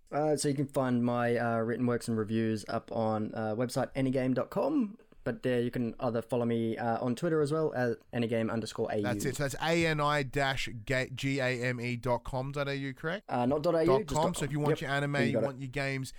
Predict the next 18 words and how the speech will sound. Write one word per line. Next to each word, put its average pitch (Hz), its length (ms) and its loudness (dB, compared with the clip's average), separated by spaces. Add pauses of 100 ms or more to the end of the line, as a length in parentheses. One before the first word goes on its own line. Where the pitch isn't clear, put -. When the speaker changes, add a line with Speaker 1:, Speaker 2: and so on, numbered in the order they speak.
(120)
Speaker 2:
he's 135 320 -2
your 127 120 0
man 120 260 -2
to 123 100 -10
go 120 220 -2
to. 117 300 -4 (260)
Now, 139 180 -2
Max, 147 300 -2
I'm 147 160 2
gonna 147 160 0
let 143 140 0
you 139 120 -4
do 131 200 -2
the 127 80 -4
spiel - 260 0
for 131 260 -2
our 165 300 2
show. 104 460 -2